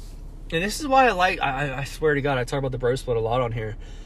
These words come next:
This is why I really like a bro split. And if you can pull off a five day a week, you're, you're doing great, you know? Again, don't feel like you need to do it every single week, but if you can do it, you know, for a few weeks, I mean, you're gonna,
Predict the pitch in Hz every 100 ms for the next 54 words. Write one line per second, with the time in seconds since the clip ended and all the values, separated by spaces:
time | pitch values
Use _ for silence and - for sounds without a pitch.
0 | - - - - - - - 175 196 190
1 | 196 190 165 143 180 156 151 139 127 147
2 | - 127 107 - - - 135 165 202 165
3 | 151 160 180 131 156 143 135 127 117 151
4 | 135 - - 113 127 170 151 123 110 110
5 | - 135 160 143 123 113 120 160 - 127
6 | 120 117 131 123 - - 123 165 139 135
7 | 123 131 135 135 127 127 127 123 123 -
8 | 131 185 - 131 113 107 120 - - -
9 | - - 127 120 151 147 139 147 131 -
10 | - - - - - - - - - -
11 | - 208 151 120 135 147 - - 147 -
12 | - 156 120 147 151 - - 127 123 127
13 | 160 156 131